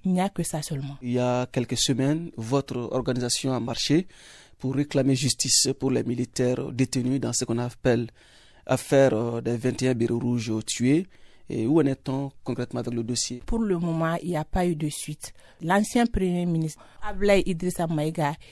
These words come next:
Speaker 1: il nous avait promis qu'il allait prendre cette affaire à bras le corps. Mais malheureusement, lui, il vient de démissionner. Donc, euh, comme l'État est une continuité, on, on pensait que le nouveau premier ministre, Ismaël Boubé Maïga,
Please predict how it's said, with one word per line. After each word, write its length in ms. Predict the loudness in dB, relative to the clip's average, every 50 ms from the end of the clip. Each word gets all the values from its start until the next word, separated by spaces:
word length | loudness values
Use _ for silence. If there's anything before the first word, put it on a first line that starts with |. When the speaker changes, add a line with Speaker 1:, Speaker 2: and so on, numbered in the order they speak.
| -20 -20 -10 -6
Speaker 1:
il 80 | -4 -2
nous 140 | -2 0 0
avait 200 | 0 0 0 -2
promis 500 | 0 0 2 2 4 4 4 4 2 0
qu'il 220 | -2 -4 -2 -2
allait 460 | 0 0 0 0 0 0 0 0 -2 -4 -6
prendre 560 | -4 -2 0 0 0 0 0 0 0 -2 -2
cette 240 | -4 -6 -8 -6 -4
affaire 320 | -4 -4 -4 -4 -6 -6 -6
à 120 | -6 -8
bras 220 | -6 -4 -4 -2
le 140 | -2 -2 -4
corps. 240 | -6 -6 -6 -6 -4 -2
Mais 100 | -2 -2
malheureusement, 720 | 0 0 0 0 0 -2 -2 -4 -4 -2 -4 -2 -2 -2 -4 -8 -12 -20 -20 _ _ -6
lui, 320 | -4 -2 -2 0 -2 -2 -4
il 80 | -4 -6
vient 200 | -4 -2 -2 0
de 80 | 0 -2
démissionner. 760 | -2 -2 -2 -2 -2 -2 -2 -4 -4 -2 -2 0 -2 -2 -6 -10 -18 -20 -20 -20 -18 -12
Donc, 340 | -4 -2 0 0 0 -2 -2 0
euh, 120 | -2 -2 -2 -2
comme 200 | -2 0 0 2
l'État 380 | 2 0 0 2 2 0 2 0
est 180 | -4 -6 -6 -4
une 140 | -6 -6
continuité, 720 | -4 -4 -6 -6 -4 -4 -4 -2 -2 -2 -4 -4 -4 -4 -4
on, 120 | -4 -6 _ _ _ -20 -20 _ -6
on 140 | -4 -4 -4
pensait 520 | -2 -2 -2 0 0 -2 -2 0 -2 -2 -2 -2
que 380 | -4 -2 0 0 0 0 -2 -4 -8 -14 -20 -18 -6
le 100 | -4 -2
nouveau 280 | 0 0 0 2 2 0
premier 460 | 2 2 2 2 4 4 4 4 4
ministre, 480 | 4 4 4 4 2 2 0 -2 -2 -2
Ismaël 500 | -4 -6 -10 -8 -4 0 0 2 0 0
Boubé 380 | -2 -4 -6 -4 -2 0 0
Maïga, 500 | 0 0 -2 -2 -2 -2 -2 -2 -2 -4